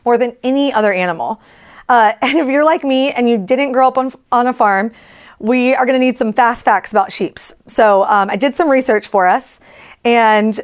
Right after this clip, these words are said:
the first thing that we need to know is that sheep are flock animals. Uh, they're designed to live in a pack and community. They have this quickness to flee and panic, especially in the face of danger,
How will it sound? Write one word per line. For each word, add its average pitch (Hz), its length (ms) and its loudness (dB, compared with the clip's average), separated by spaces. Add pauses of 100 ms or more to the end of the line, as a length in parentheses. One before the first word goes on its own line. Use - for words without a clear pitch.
(140)
the 233 100 0
first 285 220 0
thing 339 140 -2
that 311 100 -2
we 269 80 0
need 262 200 0
to 240 100 -6
know 208 200 0
is 214 140 -4
that 214 220 -2
sheep 247 280 -6
are 226 120 -2
flock 208 400 0
animals. 190 600 -4 (480)
Uh, 208 360 2
they're 247 160 2
designed 262 500 -2
to 302 80 -4
live 233 340 2
in 214 80 -8
a 202 80 -2
pack 220 360 -2
and 208 160 -2
community. 196 580 -4 (720)
They 254 120 2
have 277 180 -2
this 269 140 -2
quickness 320 500 -6
to 285 120 -4
flee 233 340 0
and 220 120 -2
panic, 208 560 -6
especially 220 440 -4
in 254 60 0
the 247 80 -2
face 226 260 -4
of 202 100 -4
danger, 285 540 -2